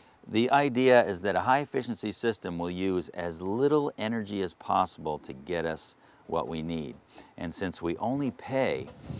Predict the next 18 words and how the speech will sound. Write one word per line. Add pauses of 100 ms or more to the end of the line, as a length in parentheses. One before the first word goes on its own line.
(240)
when (100)
electricity
is
running
through
our
meter (320)
or
gas
or
oil
is
running,
uh,
through
our
heating
system,